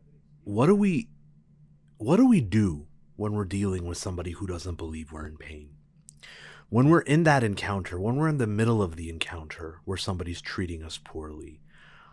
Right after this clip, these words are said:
or not believing that we're in pain, what's your advice as a physician for us as a patient in that moment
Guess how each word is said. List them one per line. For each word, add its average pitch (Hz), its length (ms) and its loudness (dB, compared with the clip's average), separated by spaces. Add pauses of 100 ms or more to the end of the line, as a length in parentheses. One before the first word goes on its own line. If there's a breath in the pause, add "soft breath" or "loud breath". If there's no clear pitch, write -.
(200 soft breath)
or 101 120 -2
not 90 220 -4
believing 92 480 0
that 80 160 -8
we're 76 180 -10
in 73 100 -16
pain, 76 360 -14
what's 123 340 0
your 98 300 4
advice - 920 -10 (360)
as 82 220 -8
a 82 40 -10
physician 78 760 -10 (960 soft breath)
for - 340 0
us - 640 -6
as 85 220 -8
a 90 60 -8
patient 101 580 -4
in 82 80 -8
that 82 220 -10
moment 85 680 -10